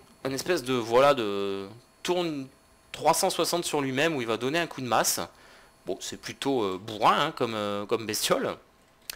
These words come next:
Donc après, chose qu'on avait, c'est vrai que, qu'on n'avait jamais tamé non plus, on en a croisé plein pendant tous les épisodes, c'est la licorne. Donc la licorne, euh,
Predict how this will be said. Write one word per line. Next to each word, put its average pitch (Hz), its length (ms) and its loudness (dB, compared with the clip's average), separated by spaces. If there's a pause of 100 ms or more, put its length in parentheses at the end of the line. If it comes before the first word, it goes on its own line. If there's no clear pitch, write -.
(380)
Donc 127 160 2
après, 202 480 6
chose 190 280 2
qu'on 127 120 -8
avait, 117 160 -2
c'est - 140 2
vrai 156 120 2
que, 110 300 -6
qu'on 123 140 -2
n'avait 107 160 -2
jamais 170 260 2
tamé 170 240 2
non 160 160 0
plus, 160 160 -6
on 143 100 0
en 104 80 -4
a 95 80 0
croisé 110 300 -4
plein 151 240 0
pendant 120 240 -4
tous - 160 -6
les 131 160 -2
épisodes, 120 380 -4
c'est 196 160 2
la 190 100 6
licorne. 165 400 2
Donc - 920 -12
la 98 80 -2
licorne, 123 420 4
euh, 78 180 -4